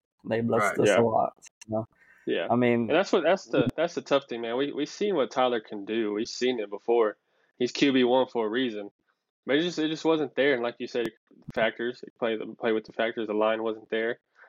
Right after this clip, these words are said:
Speaker 3: You know, couldn't run
Speaker 1: Mm-hmm.
Speaker 3: the ball. You know, maybe had to depend on him a little bit more, and he maybe he just didn't expect it like that.
Speaker 1: I mean,
Speaker 3: It's,
Speaker 1: he didn't have
Speaker 3: it
Speaker 1: a
Speaker 3: was
Speaker 1: bad
Speaker 3: tough.
Speaker 1: game. I mean, three hundred and thirty-eight
Speaker 3: No.
Speaker 1: yards and three tubs.
Speaker 3: Yeah.
Speaker 1: But, so,
Speaker 3: Yeah.
Speaker 1: in the <laughs> first
Speaker 3: That's why,
Speaker 1: quarter.
Speaker 3: I mean, that's,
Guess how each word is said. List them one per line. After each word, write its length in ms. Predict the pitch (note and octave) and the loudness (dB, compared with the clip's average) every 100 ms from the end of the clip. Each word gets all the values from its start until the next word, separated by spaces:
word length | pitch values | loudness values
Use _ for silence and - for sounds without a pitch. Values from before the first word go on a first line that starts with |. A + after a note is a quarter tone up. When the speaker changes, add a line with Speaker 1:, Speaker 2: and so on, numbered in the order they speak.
| _ - | _ -12
Speaker 3:
You 120 | G#2+ | -6
know, 100 | G#2+ | -4
couldn't 300 | - A#2 A2+ | 0 0 2
run 120 | A2+ | 0
Speaker 1:
Mm-hmm. 20 | |
Speaker 3:
the 60 | A2+ | 0
ball. 260 | A2+ A2+ A#2 | 2 2 2
You 60 | A2+ | -2
know, 140 | A2 | -4
maybe 140 | G#2+ | -4
had 120 | A2+ G#2+ | -4 -6
to 80 | |
depend 320 | - - A#2 A2 | -8 -4 -2 -2
on 140 | G#2+ | 0
him 160 | A2+ A2+ | -2 0
a 40 | |
little 180 | A2 A2 | 0 2
bit 140 | A2+ G#2+ | 0 2
more, 240 | A2+ A#2+ | 2 2
and 80 | A#2 | -2
he 60 | A2 | -4
maybe 220 | G#2+ A2 | -4 -4
he 80 | A2+ | -6
just 220 | A2 - _ _ _ - | -10 -12 _ _ _ -4
didn't 220 | A#2+ B2 | -2 -2
expect 400 | A2+ - C#3 - | -4 -2 -2 0
it 60 | G2+ | -4
like 180 | G2+ | -4
that. 200 | - G2 - _ _ _ _ _ _ - | -6 -8 -10 _ _ _ _ _ _ 0
Speaker 1:
I 40 | |
mean, 100 | E3+ | 2
Speaker 3:
It's, 80 | F#3 | 2
Speaker 1:
he 60 | A3+ | 2
didn't 200 | A#3 F3 | 2 2
have 120 | E3 | 4
Speaker 3:
it 20 | |
Speaker 1:
a 40 | C3+ | 4
Speaker 3:
was 80 | B2+ | 4
Speaker 1:
bad 100 | B2 | 4
Speaker 3:
tough. 140 | C3+ | 4
Speaker 1:
game. 320 | C#3+ D3 C3+ C3 | 4 2 -2 -4
I 80 | B2+ | -4
mean, 300 | B2 A#2 A#2 _ _ | -4 -6 -10 _ _
three 160 | D3 D#3 | 0 2
hundred 240 | E3 D#3 D3+ | 2 2 2
and 100 | D3 | 2
thirty-eight 260 | D3 D#3+ | 4 6
Speaker 3:
No. 80 | D3 | 6
Speaker 1:
yards 340 | C#3 C#3+ C#3+ B2+ | 4 2 2 -2
and 100 | B2 - | -6 -4
three 140 | C#3+ - | -4 0
tubs. 320 | D3+ D#3 C#3+ | 2 2 2
Speaker 3:
Yeah. 260 | D#3+ A#2+ A2 _ _ - - | 4 4 2 _ _ -14 -4
Speaker 1:
But, 160 | B2 - _ _ | -4 -4 _ _
so, 180 | - B2 | 0 2
Speaker 3:
Yeah. 140 | G#2 - _ - | 2 0 _ -2
Speaker 1:
in 100 | C3+ | 0
the 80 | A2+ - _ | 0 -8 _
<laughs> 240 | _ _ - | _ _ -2
first 180 | C3+ | 2
Speaker 3:
That's 160 | E3+ - | 2 4
why, 60 | D3 | 4
Speaker 1:
quarter. 220 | D3+ D#3 | 4 0
Speaker 3:
I 40 | D#3+ | -2
mean, 120 | E3 | -6
that's, 320 | F3 - | -8 -10